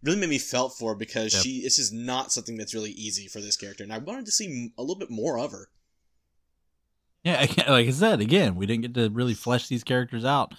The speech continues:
Speaker 2: Um, I like that, uh, again, they really hammered in that religious aspect, the fact that she goes to confession, even though there's not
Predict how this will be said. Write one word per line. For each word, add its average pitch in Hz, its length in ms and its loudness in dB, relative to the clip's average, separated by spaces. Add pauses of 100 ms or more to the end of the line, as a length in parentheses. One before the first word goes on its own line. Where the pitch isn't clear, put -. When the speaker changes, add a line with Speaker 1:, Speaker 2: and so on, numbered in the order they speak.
(500)
Speaker 2:
Um, 123 360 6
I 131 100 8
like 139 340 8
that, 135 260 6 (100)
uh, 127 180 6 (260)
again, 123 300 6
they 110 260 6
really 120 720 4
hammered 123 420 4
in 123 140 6
that 117 140 4
religious 117 420 0
aspect, 117 480 2
the 113 60 -4
fact 113 280 2
that 110 120 -10
she - 160 0
goes 107 440 2
to 120 120 -2
confession, 120 800 2 (320)
even 113 220 4
though 117 80 6
there's 107 240 4
not 104 500 4